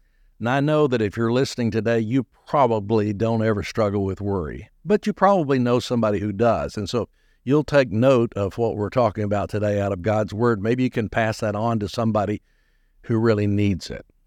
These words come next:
Uh, I say that facetiously because we all worry, don't we? And we worry about the craziest things.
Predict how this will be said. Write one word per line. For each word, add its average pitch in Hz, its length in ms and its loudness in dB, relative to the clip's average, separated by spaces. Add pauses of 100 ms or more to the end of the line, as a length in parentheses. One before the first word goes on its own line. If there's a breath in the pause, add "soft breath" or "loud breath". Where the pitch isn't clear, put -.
(200)
Uh, 92 280 -8 (180)
I 95 200 -6
say 127 200 0
that 107 220 -2
facetiously 104 680 -2
because 95 340 -2
we 110 200 2
all 110 240 2
worry, 98 240 0
don't 87 240 -6
we? 82 180 -14 (160)
And 90 260 -2
we 95 120 0
worry 113 240 2
about 110 220 -2
the 92 100 -8
craziest 107 500 -2
things. 85 340 -10